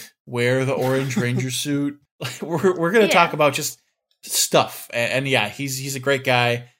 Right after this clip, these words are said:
Speaker 1: And so getting to see him back as Mick was awesome.
Speaker 2: I, I thought he contributed so much more to the episode than I was prepared
Speaker 1: Mm-hmm.
Speaker 2: for.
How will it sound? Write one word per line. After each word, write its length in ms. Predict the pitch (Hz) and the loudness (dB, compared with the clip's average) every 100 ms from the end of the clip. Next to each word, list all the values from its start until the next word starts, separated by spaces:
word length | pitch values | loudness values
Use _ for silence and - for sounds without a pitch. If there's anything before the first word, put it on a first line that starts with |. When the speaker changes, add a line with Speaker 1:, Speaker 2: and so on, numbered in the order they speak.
| _ _ - | _ _ -2
Speaker 1:
And 440 | 110 110 110 104 | 0 0 -4 -6
so 220 | - 120 | -4 -4
getting 320 | 113 135 135 131 | -2 -2 -2 -2
to 120 | 147 | -4
see 180 | - 127 | -2 -2
him 220 | 135 123 | -4 -2
back 240 | 117 117 | -2 -2
as 100 | 139 | -6
Mick 360 | 110 110 107 - - _ - | -6 -6 -6 -8 -20 _ -6
was 320 | 123 113 107 | -2 -2 -2
awesome. 540 | 120 107 - 98 98 - - | -2 -2 -4 -12 -14 -12 -6
Speaker 2:
I, 200 | 269 339 - | -4 -4 -6
I 120 | 320 | -4
thought 160 | 440 | -4
he 100 | 254 | -2
contributed 800 | 262 262 247 262 254 247 226 214 - - | -2 -2 -2 -4 -6 -4 -2 -4 -8 2
so 380 | - - 240 | 6 6 4
much 280 | 302 370 - | 0 -2 -2
more 180 | 262 262 | -6 -8
to 100 | 233 | -8
the 120 | - | -6
episode 540 | 220 226 214 226 220 214 | -6 -2 0 0 -4 -8
than 160 | 214 | -10
I 140 | 208 214 | -8 -10
was 640 | 220 208 208 - - - _ | -10 -4 -2 0 -2 -8 _
prepared 460 | - 214 226 220 220 | -10 -6 -4 -4 -8
Speaker 1:
Mm-hmm. 120 | 151 | -8
Speaker 2:
for. 260 | 135 110 - | -8 -10 -14